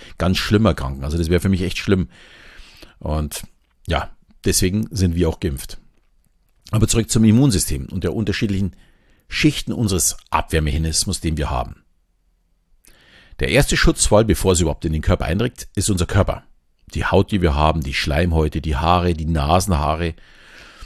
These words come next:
Damit werden schon wirklich die ersten, äh, Angreifer abgewehrt, bevor sie überhaupt in unseren Körper eindringen können. Die zweite Firewall sind dann unsere Fresszellen.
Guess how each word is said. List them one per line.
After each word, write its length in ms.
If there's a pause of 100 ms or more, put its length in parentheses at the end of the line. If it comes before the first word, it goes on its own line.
(120)
Damit 260
werden 120
schon 160
wirklich 220
die 100
ersten, 240 (600)
äh, 260
Angreifer 540
abgewehrt, 540
bevor 300
sie 80
überhaupt 220
in 140
unseren 240
Körper 320
eindringen 340
können. 220 (2000)
Die 100
zweite 420
Firewall 380
sind 200
dann 160
unsere 340
Fresszellen. 560